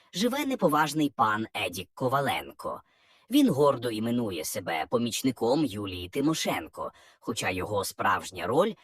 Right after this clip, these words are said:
залишається такою ж загадкою, як і його вік. Бо дехто каже, що Едік молодий, а інші стверджують, що він був при владі ще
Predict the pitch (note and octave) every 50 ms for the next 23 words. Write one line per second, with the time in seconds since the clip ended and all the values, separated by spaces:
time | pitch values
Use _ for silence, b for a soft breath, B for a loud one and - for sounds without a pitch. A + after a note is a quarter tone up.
0 | b b b b F3 A#3+ A#3+ B3+ B3 - C#4 C#4 C4+ B3 G#3 - A3 G#3+ G3 F3
1 | - - D#3+ C#3 A2 G2 F2 - - - - - - - - - - - C#3+ D#3
2 | G3 G#3+ G#3 B B B B B E3 G#3+ G3+ - - - F#3+ E3 D3+ D3+ C#3+ B2
3 | A#2 B2 A#2 A2 A2 A#3 A3+ - - - - _ _ _ _ _ _ _ - F#3+
4 | - - - - - - - - - - - - - - - - - - - -
5 | - - - F#2+ F2 F2 - - C3 C#3 D3 D#3+ F#3+ F#3+ G3+ C4+ A#3+ - E4 -
6 | B B B B B B B B - - F#2 F#2 F2+ - - - - - - F#2+
7 | F2 - F2+ F#2 F2 F#2+ A2 A#2+ C#3 E3 E3+ - - - - A2 G2 G#2 G2+ G2
8 | F#2 F#2+ A2 G#2 F#2+ - - - G#2 G2+ F#2+ F2+ G2+ - - - F2+ F2 F#2 F2
9 | - - - - - - -